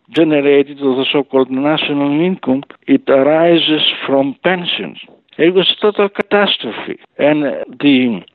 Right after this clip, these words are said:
uh, unemployment rate from seven point eight percent shoot up again to twenty-eight percent and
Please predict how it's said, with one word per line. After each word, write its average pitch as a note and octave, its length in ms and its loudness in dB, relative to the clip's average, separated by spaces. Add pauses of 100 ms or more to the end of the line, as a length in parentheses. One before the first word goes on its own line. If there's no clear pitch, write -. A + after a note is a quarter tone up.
(260)
uh, - 40 -6 (180)
unemployment D#3+ 760 0
rate E3 340 4
from C3 140 -2 (140)
seven D#3 320 0 (160)
point C#3 300 2
eight E3 380 2
percent F3 520 0 (540)
shoot - 480 2
up D3+ 240 2
again C#3+ 420 0
to C3+ 60 -16 (180)
twenty-eight E3 720 -2
percent - 460 -8 (540)
and B2+ 120 -2